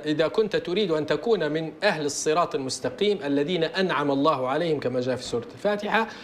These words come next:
فلا بد لك ولا مناص لك إلا أن تخالف طريق اليهود وطريق النصارى.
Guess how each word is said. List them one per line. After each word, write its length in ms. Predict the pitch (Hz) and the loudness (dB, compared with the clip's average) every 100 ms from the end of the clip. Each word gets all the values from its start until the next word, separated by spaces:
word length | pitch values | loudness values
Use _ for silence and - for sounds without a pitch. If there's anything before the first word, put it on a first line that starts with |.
| - | -14
فلا 300 | - 160 165 | 0 2 4
بد 380 | 160 220 175 147 | 2 0 -4 0
لك 580 | 160 151 214 - 190 220 - - | 2 4 0 2 -2 -2 -10 -6
ولا 340 | 139 170 220 196 | 0 2 2 0
مناص 520 | 165 170 208 165 - | 0 2 2 2 0
لك 460 | 151 208 208 220 220 - - - - | 0 0 0 -2 -4 -14 -20 -20 -2
إلا 480 | 226 208 170 156 165 | 2 2 2 0 0
أن 140 | 190 - | -2 0
تخالف 540 | 147 - 196 160 - | 0 2 0 0 -4
طريق 400 | 135 151 180 165 | -2 0 0 0
اليهود 640 | 143 143 135 196 226 220 - - - | 0 0 0 0 0 -2 -8 -20 -10
وطريق 440 | 143 160 170 180 160 | -4 0 0 0 -2
النصارى. 540 | 156 151 - 127 | -2 -2 0 -2